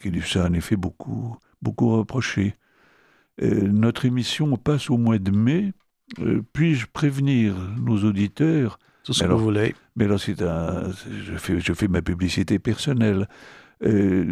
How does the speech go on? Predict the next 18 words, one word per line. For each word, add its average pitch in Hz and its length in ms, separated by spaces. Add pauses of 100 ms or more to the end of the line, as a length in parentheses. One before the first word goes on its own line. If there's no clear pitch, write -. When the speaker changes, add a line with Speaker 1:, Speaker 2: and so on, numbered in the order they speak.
(280)
Speaker 1:
l'éditeur, 127 920
euh, - 800
Benoît 135 380
Mancheron, 120 640 (580)
qui, 82 160
qui - 120
est - 100
une 85 140
voix 90 520 (360)
chère 151 300
à 95 120
Radio 98 260
Courtoisie, 87 600 (460)
le 90 100
patron 123 400
de 95 100
Via 110 240
Romana, 113 640